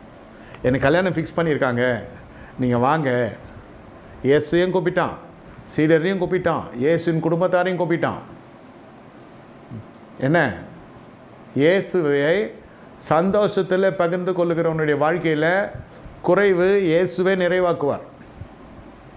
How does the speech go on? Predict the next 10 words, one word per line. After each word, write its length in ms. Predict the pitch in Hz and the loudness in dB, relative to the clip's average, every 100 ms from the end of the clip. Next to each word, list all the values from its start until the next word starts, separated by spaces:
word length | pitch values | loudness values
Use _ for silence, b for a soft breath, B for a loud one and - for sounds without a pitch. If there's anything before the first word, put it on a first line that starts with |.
| - - - - - - - B B B 123 | -20 -20 -20 -20 -20 -20 -20 B B B 0
துக்கமா 300 | 160 214 214 | 4 4 4
இருக்கிறப்போ 360 | 202 190 185 190 | 2 2 2 2
இயேசுவை 500 | 180 185 185 160 156 | 2 2 0 0 -2
கூப்பிடுவான், 540 | 147 139 139 143 139 - - - | -2 0 0 0 -2 -6 -12 -2
சந்தோஷமா 500 | 160 185 185 175 160 | 0 2 0 0 0
இருக்கிறப்போ 560 | 156 151 151 170 202 202 - - - - - - - - - | 2 0 2 0 0 -4 -12 -20 -20 -20 -14 -12 -12 -14 -2
அவன் 340 | 151 185 180 165 | 0 2 0 0
அவனுடைய 520 | 170 180 196 180 175 | 0 0 0 2 2
வட்டாரத்துல 520 | 160 160 190 170 170 170 | 2 2 0 -2 0 0
இருப்-, 260 | 156 151 | 0 -2